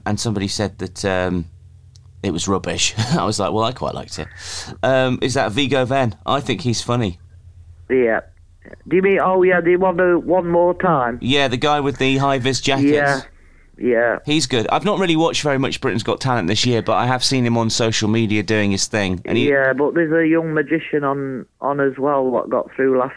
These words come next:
Speaker 2: night, 'cause I watched it on, uh, on, on my phone when I got back from karaoke, and he is absolutely mint.
Speaker 1: Yeah.
Speaker 2: Um, I
Speaker 1: Well,
Speaker 2: can't
Speaker 1: any,
Speaker 2: remember
Speaker 1: anything
Speaker 2: what
Speaker 1: could
Speaker 2: his
Speaker 1: happen.
Speaker 2: name is.
Speaker 1: Anything could
Speaker 2: Yeah, it's,
Speaker 1: happen.
Speaker 2: yeah, it could be anybody's. It's wide open.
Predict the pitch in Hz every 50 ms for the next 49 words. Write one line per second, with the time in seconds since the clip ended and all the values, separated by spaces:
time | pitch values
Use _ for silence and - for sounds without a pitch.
0 | - - 117 110 - - - 123 120 127 131 87 - - - 110 - - - 120
1 | 120 127 120 123 123 120 123 120 120 120 117 113 107 - - _ _ - 117 117
2 | 117 110 - _ _ _ _ _ _ _ _ _ _ _ _ - 107 117 120 120
3 | 113 - - 107 117 110 107 101 95 95 101 104 104 101 107 107 - - 104 -
4 | - - 87 71 - - 95 107 110 101 104 101 101 101 - - - - 87 -
5 | - - - - - - - - - - - - _ _ _ - 110 120 120 123
6 | 120 113 110 - 95 101 98 - - - 107 107 107 104 - - 98 101 104 107
7 | 104 95 98 95 87 - - _ _ _ _ _ _ - - - 73 92 90 82
8 | 82 76 73 - - - - 123 123 - 139 156 160 151 - 92 90 92 87 -
9 | 139 151 151 143 127 - 131 127 120 123 120 110 107 98 95 - - 92 85 80
10 | 78 - - - 98 107 107 110 107 - - 104 98 95 90 92 101 87 78 78
11 | 78 87 - - 78 - 120 120 117 117 110 - - - - - - - 156 175
12 | - - - 208 208 165 170 160 147 135 135 123 127 123 120 123 117 117 113 113
13 | 117 78 80 - - 135 139 143 139 131 123 113 107 107 107 - - - 107 107